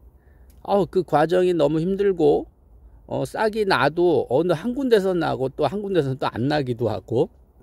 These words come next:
막 그래서 도라지가 힘들어요. 그 과정이. 그게 힘들어서 모종을 만들어서 나란히 심고 있습니다.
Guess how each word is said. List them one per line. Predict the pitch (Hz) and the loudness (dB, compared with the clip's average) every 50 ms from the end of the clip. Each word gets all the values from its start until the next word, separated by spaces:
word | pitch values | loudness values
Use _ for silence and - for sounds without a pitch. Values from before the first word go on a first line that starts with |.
| - - - | -20 -20 -14
막 | 240 160 151 135 - | -8 -4 -4 -2 -2
그래서 | - 143 139 135 127 202 196 147 95 82 - - _ _ _ _ _ _ _ _ _ - - _ _ _ _ _ _ - | 2 2 2 2 4 2 2 0 0 -4 -8 -18 _ _ _ _ _ _ _ _ _ -20 -20 _ _ _ _ _ _ 0
도라지가 | 151 156 170 175 170 151 - 156 151 147 143 139 139 135 131 127 123 120 117 110 107 - 135 135 123 - - | 2 4 4 4 4 2 -2 -4 -4 -4 -4 -4 -4 -6 -6 -8 -8 -8 -10 -10 -8 -6 -6 -6 -6 -6 -10
힘들어요. | - - - 269 254 262 226 180 120 101 - | -16 -12 -10 -8 -6 -2 0 0 0 0 -2
그 | - - 131 127 - | -2 -2 -2 -2 -2
과정이. | - 110 113 110 - 104 92 85 76 - - - - - - - - - - _ _ - - _ - _ | -4 -8 -6 -6 -6 -6 -8 -8 -14 -18 -20 -20 -20 -20 -20 -20 -20 -20 -20 _ _ -20 -20 _ -20 _
그게 | - - 127 135 143 156 | -10 -6 -2 0 0 0
힘들어서 | 170 185 190 190 175 147 131 131 160 170 139 - 85 _ _ _ _ _ _ _ _ | 0 -2 -2 0 0 0 0 0 0 -2 -2 -2 -4 _ _ _ _ _ _ _ _
모종을 | - 110 110 127 143 139 160 156 151 147 147 143 135 131 - _ - _ _ | -12 -6 -4 -4 -2 -2 -2 -2 0 0 -2 -2 -2 -4 -6 _ -16 _ _
만들어서 | - 110 104 110 120 135 139 123 120 120 143 160 156 | -10 -10 -8 -8 -8 -4 -4 -4 -4 -4 -6 -6 -6
나란히 | 135 120 - - 123 131 127 151 156 143 | -6 -8 -8 -10 -10 -10 -6 -4 -4 -4
심고 | 131 - 170 175 - 175 | -4 -6 -8 -6 -4 -4
있습니다. | 156 139 - - 139 123 113 92 85 78 | -4 -4 -4 -6 -8 -8 -6 -8 -10 -14